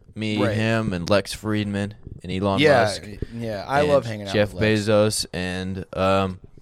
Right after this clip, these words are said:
Speaker 1: and, uh, the guy from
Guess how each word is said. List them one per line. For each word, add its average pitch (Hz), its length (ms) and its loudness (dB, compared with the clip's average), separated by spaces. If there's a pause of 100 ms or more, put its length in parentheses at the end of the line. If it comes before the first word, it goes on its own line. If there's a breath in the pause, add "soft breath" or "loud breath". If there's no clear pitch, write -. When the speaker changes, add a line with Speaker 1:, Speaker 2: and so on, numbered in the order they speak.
(1200 soft breath)
Speaker 1:
and, 104 680 4
uh, 98 520 4 (180)
the 92 440 2 (120)
guy 104 460 6
from 85 480 -6